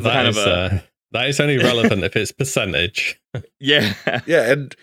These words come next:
Speaker 3: if they're taking all the servers together, that's not the world. That's the worlds, plural. You, you need to look at data from each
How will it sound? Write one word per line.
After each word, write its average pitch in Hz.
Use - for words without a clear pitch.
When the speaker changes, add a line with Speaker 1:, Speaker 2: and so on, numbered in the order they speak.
Speaker 3:
if 156
they're 160
taking 160
all 131
the 139
servers 131
together, 120
that's 151
not 170
the 135
world. 101
That's 117
the 117
worlds, 104
plural. 85
You, 113
you 131
need 131
to 147
look 139
at 110
data 117
from 98
each 135